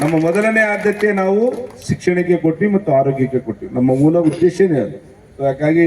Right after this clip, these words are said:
ಯಾವುದೇ ಸರ್ಕಾರ ಇಲ್ಲಿ, ಇವತ್ತು ಸರ್ಕಾರಗಳು ಬರುತ್ತೆ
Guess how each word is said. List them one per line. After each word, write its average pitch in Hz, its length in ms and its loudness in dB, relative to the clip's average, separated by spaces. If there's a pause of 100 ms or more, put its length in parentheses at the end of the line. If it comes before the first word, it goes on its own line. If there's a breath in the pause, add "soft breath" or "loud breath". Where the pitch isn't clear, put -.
(400)
ಯಾವುದೇ 139 240 2 (140)
ಸರ್ಕಾರ 190 320 0 (120)
ಇಲ್ಲಿ, 92 140 -6 (640)
ಇವತ್ತು 156 240 2 (200)
ಸರ್ಕಾರಗಳು 170 540 0 (100)
ಬರುತ್ತೆ 165 340 2